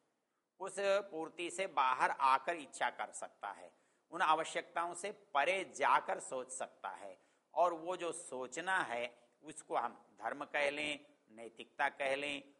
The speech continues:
परोपकार कह लें, अच्छाई कह लें, पुण्य कह लें, जो भी आप शब्द देना चाहें, दे सकते हैं। इसलिए उसके परिणाम भी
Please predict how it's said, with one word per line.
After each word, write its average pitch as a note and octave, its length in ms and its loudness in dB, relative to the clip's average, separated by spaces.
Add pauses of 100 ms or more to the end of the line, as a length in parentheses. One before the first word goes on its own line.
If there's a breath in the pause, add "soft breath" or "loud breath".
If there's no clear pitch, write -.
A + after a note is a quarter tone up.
(120)
परोपकार B2 560 0
कह C3+ 280 -4
लें, C#3+ 400 -6 (140)
अच्छाई C3+ 540 -4
कह C3+ 260 -4
लें, C#3+ 420 -6 (200)
पुण्य C#3+ 300 -8
कह C#3 280 -2
लें, D3 440 -6 (220)
जो A2 180 -14
भी C#3+ 180 -6
आप E3+ 380 4
शब्द D3+ 240 -2
देना D3 320 -2
चाहें, B2+ 420 -2
दे C#3+ 200 2
सकते - 400 -8
हैं। F2+ 260 -20 (440 soft breath)
इसलिए G3 880 -2
उसके E3+ 280 -6
परिणाम C#3 640 -2
भी F3+ 380 -10